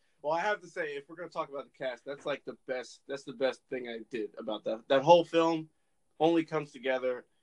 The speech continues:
in my opinion, because the two guys that lead it, Reynaldo Pinella, shout out to him, and Jordan Christie, were fantastic. They were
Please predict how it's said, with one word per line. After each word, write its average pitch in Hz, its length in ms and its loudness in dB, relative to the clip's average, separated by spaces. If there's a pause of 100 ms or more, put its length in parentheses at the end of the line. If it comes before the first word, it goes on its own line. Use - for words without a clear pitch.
(120)
in 123 120 -6
my 131 180 4
opinion, 120 360 -8
because 117 560 -6 (160)
the 120 80 -14
two 147 340 -2
guys 127 480 6
that 113 160 -6
lead 120 260 -6
it, 110 160 -10
Reynaldo 131 540 2
Pinella, 117 500 -4
shout 120 240 -8
out 117 160 -10
to 127 60 -20
him, 117 260 -16 (400)
and 120 300 -2
Jordan 131 500 2
Christie, 113 640 -6 (420)
were 120 340 -2 (480)
fantastic. 117 720 0
They 139 160 0
were 143 300 2